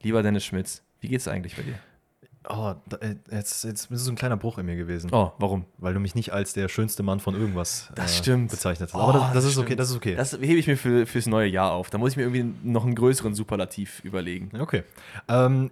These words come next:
Speaker 2: auch herzlich willkommen von meiner Seite aus. Mir geht es, ja, den Umständen entsprechend doch eigentlich sehr, sehr gut. Äh, ihr werdet's, wenn ihr es jetzt hört, wissen oder erfahren, was mir gerade nämlich passiert ist, äh, beziehungsweise heute. Das Wochenende war super, ich hab's genossen.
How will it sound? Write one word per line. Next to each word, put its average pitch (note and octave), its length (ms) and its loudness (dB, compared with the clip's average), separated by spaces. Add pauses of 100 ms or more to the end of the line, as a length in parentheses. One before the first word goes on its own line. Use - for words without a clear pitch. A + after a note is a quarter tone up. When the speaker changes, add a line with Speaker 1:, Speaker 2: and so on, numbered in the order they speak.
Speaker 2:
auch C3+ 160 2
herzlich D#3+ 240 2
willkommen B2+ 200 4
von A2 120 0
meiner G2+ 180 2
Seite G2+ 180 2
aus. A2 160 0
Mir A2 220 0
geht A#2+ 260 -2
es, - 460 -2 (100)
ja, C#3 200 -2
den D#3+ 140 0
Umständen F#3+ 280 -6
entsprechend C#3 380 -6
doch A#2 100 -4
eigentlich A#2+ 240 -4
sehr, A2 100 2
sehr G2+ 100 2
gut. A#2+ 260 -2 (580)
Äh, G#2+ 320 0
ihr A#2 100 2
werdet's, D3 460 0
wenn A#2 300 -6
ihr C#3 80 0
es B2 80 -4
jetzt - 180 -4
hört, C3+ 300 -2
wissen B2+ 280 -4
oder A2 160 -2
erfahren, A#2 460 -2
was G#2+ 200 -4
mir G2+ 60 -2
gerade G2 200 0
nämlich G2 160 -4
passiert D3+ 320 -4
ist, D3+ 220 -4 (100)
äh, G#2 60 -8
beziehungsweise F#2 540 -2
heute. B2+ 380 0 (300)
Das F2 80 -12
Wochenende G2 300 -2
war F#2 80 -2
super, D#3 280 -6 (160)
ich - 80 -16
hab's - 140 -10
genossen. A#2+ 400 -4